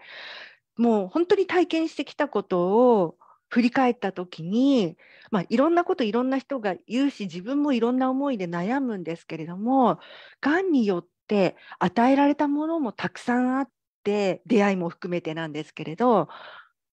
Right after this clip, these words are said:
あの、本当に贈り-、神様からの贈り物だったっていう風に、当初は全然思えないんですけれど、後々になんか思えるようになって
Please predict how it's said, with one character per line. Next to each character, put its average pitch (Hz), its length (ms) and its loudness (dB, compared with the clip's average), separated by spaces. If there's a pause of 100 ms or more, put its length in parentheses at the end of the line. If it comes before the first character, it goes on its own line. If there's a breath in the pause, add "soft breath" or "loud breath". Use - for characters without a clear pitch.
(320)
あ 190 200 -2
の、 180 120 -4 (120)
本 277 180 0
当 349 140 2
に 320 100 2
贈 262 240 2
り-、 240 240 2
神 247 220 -2
様 196 180 -2
か 202 80 -4
ら 190 100 -2
の 175 140 -4
贈 165 140 -6
り 180 80 -2
物 180 200 -4
だ 190 100 -2
っ 185 180 -6
た 175 280 -2
っ - 80 -8 (140)
て 170 100 -4
い 175 100 0
う 185 60 0
風 208 140 -6
に、 160 120 -8
当 403 200 4
初 294 140 0
は 185 100 4
全 185 300 -2
然 240 120 0
思 226 220 0
え 240 80 -2
な 180 120 -4
い 170 40 -8
ん 160 60 -12
で 160 100 -6
す - 80 -16
け 165 100 -8
れ 160 120 -4
ど、 190 300 -2 (720 loud breath)
後 285 340 2
々 392 140 2 (200)
に 277 80 2
な 226 120 2
ん 214 40 -4
か - 100 -6
思 196 300 -2
え 262 80 4
る 214 60 2
よ 185 80 0
う - 20 -4
に 175 80 -4
な 190 100 -2
っ - 100 -8
て 151 300 -8